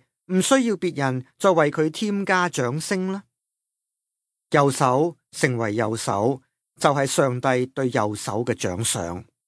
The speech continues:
善人成為善人，係善人所得嘅賞賜。上帝係公平嘅，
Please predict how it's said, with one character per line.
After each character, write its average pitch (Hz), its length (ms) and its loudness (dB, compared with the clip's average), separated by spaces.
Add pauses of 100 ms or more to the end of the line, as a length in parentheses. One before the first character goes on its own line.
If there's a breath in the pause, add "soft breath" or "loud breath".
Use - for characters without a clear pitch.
(600)
善 202 380 4
人 135 380 2
成 143 260 0
為 127 160 2
善 139 340 -2
人， 110 320 0 (440)
係 160 120 6
善 151 360 2
人 98 360 -2
所 135 280 2
得 151 100 0
嘅 - 140 -4
賞 110 400 -4
賜。 90 380 -4 (1400)
上 147 280 4
帝 151 60 6
係 143 400 2
公 185 200 2
平 123 240 -4
嘅， 104 220 -6